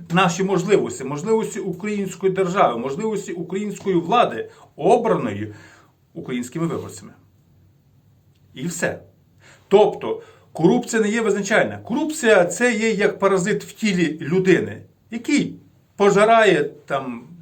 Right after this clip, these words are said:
життєві ресурси і змушує людину ще більше приймати харчів,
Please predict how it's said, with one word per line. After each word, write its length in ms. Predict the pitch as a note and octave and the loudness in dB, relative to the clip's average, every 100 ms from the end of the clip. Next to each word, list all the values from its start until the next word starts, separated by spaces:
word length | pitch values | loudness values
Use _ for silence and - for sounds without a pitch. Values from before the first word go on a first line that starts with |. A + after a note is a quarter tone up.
| - | -12
життєві 340 | D#3 E3+ E3+ E3 | -4 0 2 2
ресурси 420 | E3 D3+ C3+ C#3+ | 0 -4 -6 -8
і 40 | |
змушує 380 | C#3 A3 - F#3 | -6 -6 -6 -4
людину 300 | F3 F#3+ E3+ - _ _ | 0 0 -2 -10 _ _
ще 180 | - F#3+ | -6 -4
більше 320 | F3+ E3+ E3+ | -2 -6 -6
приймати 580 | - - E3+ D#3 D3 C#3 | -10 -8 -4 -4 -6 -6
харчів, 440 | E3 E3 - A#2 | -8 -8 -8 -10